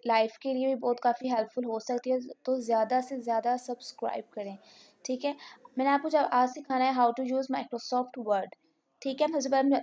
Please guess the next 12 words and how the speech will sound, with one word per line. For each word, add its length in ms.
जाते 260
हैं 100
Microsoft 500
Word 160
twenty 220
ten 220
में, 140
लेटेस्ट 340
वर्जन 360
है। 100
ठीक 200
है, 140